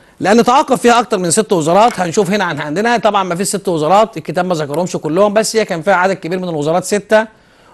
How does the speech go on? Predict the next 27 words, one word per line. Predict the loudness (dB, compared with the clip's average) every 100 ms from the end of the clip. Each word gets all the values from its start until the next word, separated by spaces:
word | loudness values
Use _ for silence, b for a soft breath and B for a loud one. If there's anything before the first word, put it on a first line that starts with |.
| b
وقبل | 2 2 0
الستة | -6 -4 -4
كمان | -4 -6
كان | -6 -4
فيه | -4
ثلاثة، | 0 -2 0
حوالي | 0 0
تسع | 0 0
وزارات | 0 0 4 4 2 _ _
في | -6
فترة | -2 0 0
قليلة. | 0 -2 -4 -10 _ b b b b b
لما | 0 4
أجي | 4
أقول | 2 4 4 4
أزمة | 2 2
الوزارة | -2 0 2 2
عندي، | 4 0 0 -4
بتبدأ | 0 0 2
بمين | 0 0 0
عندي؟ | 0 0 -2 -4 b b _ 2
أول | 2 2 -2
حاجة | 0 0 0
بنقول | -2 0 2 4
عندي | 2 2 0 -2 0
وزارة | 0 4 4 4 2
محمد | -4 -4 -2 0 2 2